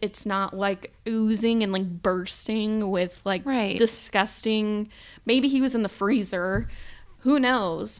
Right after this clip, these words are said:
Speaker 1: But
Speaker 2: Yeah.
Speaker 1: it's strange.
Speaker 2: What really bothers me is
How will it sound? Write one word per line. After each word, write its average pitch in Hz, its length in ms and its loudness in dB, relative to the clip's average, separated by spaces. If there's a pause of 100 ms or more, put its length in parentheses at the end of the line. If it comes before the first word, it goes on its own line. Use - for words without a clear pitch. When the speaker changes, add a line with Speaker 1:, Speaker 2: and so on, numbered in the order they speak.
Speaker 1:
But 208 180 2
Speaker 2:
Yeah. 214 320 -2
Speaker 1:
it's - 480 -6 (840)
strange. - 460 -10
Speaker 2:
What 294 120 -4
really 359 180 -2
bothers 220 400 -2
me 208 260 -4
is 196 300 -8